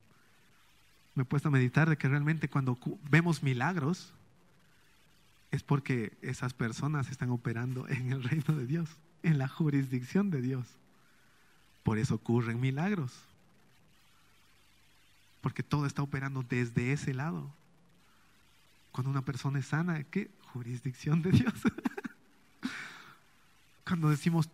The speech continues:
"Tuyo soy, Señor", ¿no? Cuando a veces cantamos o leemos u oramos, "Tuyo soy, Señor", ¿qué le estamos diciendo? "Señor, yo pertenezco acá.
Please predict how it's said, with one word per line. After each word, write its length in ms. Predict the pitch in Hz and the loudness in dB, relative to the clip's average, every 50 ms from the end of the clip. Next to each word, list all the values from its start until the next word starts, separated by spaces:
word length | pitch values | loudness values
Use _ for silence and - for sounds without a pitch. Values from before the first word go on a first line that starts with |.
| - | -2
"Tuyo 360 | - 202 208 208 185 165 156 143 | 2 4 6 6 6 6 4 2
soy, 320 | - - 160 165 170 165 | 2 0 0 0 0 0
Señor", 540 | - - 139 131 135 156 170 180 165 139 135 | 0 -2 -4 0 0 2 2 2 0 -2 -4
¿no? 240 | 143 135 170 247 - | -4 -4 -4 -6 -6
Cuando 220 | - 160 135 139 | -6 -8 -6 -6
a 20 | |
veces 200 | 147 165 175 160 | -6 -6 -8 -6
cantamos 640 | - - 135 123 120 - 139 156 185 185 156 135 - | -4 -4 -4 -4 -6 -10 -10 -6 -4 -4 -4 -2 -2
o 60 | 139 | -2
leemos 520 | 131 123 127 160 180 190 180 156 143 - | -2 0 -2 -2 -4 -2 -2 -2 -4 -2
u 100 | 143 131 | -2 -2
oramos, 440 | 120 120 131 156 185 185 156 135 - | -2 -2 -2 -4 -2 -2 -2 -4 -4
"Tuyo 300 | - - 208 208 185 170 | -2 -2 0 0 0 -2
soy, 200 | - - 170 180 | -2 -2 -2 -2
Señor", 320 | - 151 143 151 180 185 - | 0 -2 -2 -2 -2 -2 -2
¿qué 120 | - - | -4 -4
le 60 | 185 | -4
estamos 260 | 165 - 190 185 175 | -2 -2 -2 0 0
diciendo? 380 | 170 151 - 190 196 196 196 190 - - - - - - | -2 -2 -2 -2 -2 -2 -4 -6 -8 -18 -20 -20 -20 -18
"Señor, 320 | - - 123 127 156 185 180 | -6 -4 -2 0 2 2 2
yo 120 | 170 160 | 2 2
pertenezco 600 | 156 - - 123 - 127 127 135 139 131 - - 131 | 2 0 0 0 0 -2 0 0 -2 -2 -2 -6 -6
acá. 300 | - - 107 104 113 | -6 -6 -10 -12 -12